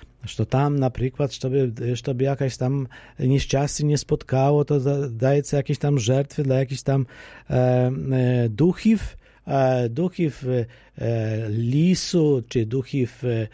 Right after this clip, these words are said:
e, pola, czy duchów jakichś żywotnych. Mm, i te wirowania próbują czasami ludzie przenieść na chrześcijańską wirę.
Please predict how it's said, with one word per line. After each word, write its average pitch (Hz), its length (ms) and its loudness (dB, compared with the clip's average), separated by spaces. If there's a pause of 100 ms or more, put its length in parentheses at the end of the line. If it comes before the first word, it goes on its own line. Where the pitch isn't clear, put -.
(340)
e, 107 760 0 (100)
pola, 147 600 2
czy 120 200 -4
duchów 127 480 -4
jakichś 113 320 -4
żywotnych. 131 800 -2 (560)
Mm, 135 540 0
i 160 540 0
te 185 340 2
wirowania 151 840 2 (540)
próbują 147 640 2 (200)
czasami 147 560 0
ludzie 127 300 2
przenieść 156 520 0 (260)
na 147 300 0
chrześcijańską 117 680 -6
wirę. 185 340 2